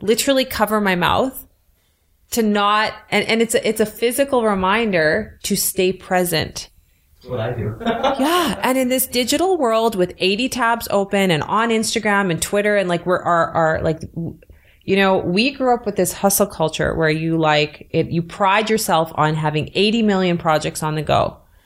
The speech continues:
Speaker 1: And this has taught us to really focus on one thing and do it really well. And so when he started listening differently and I started listening differently to him, um,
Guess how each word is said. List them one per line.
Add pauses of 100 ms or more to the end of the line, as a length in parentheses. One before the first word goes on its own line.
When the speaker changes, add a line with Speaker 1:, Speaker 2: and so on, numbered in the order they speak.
(600)
Speaker 1:
And
this (100)
has
taught
us (960)
to
really
focus
on
one
thing
and
do
it
really
well. (300)
And
so
when
he
started
listening
differently
and
I
started
listening
differently
to
him, (480)
um,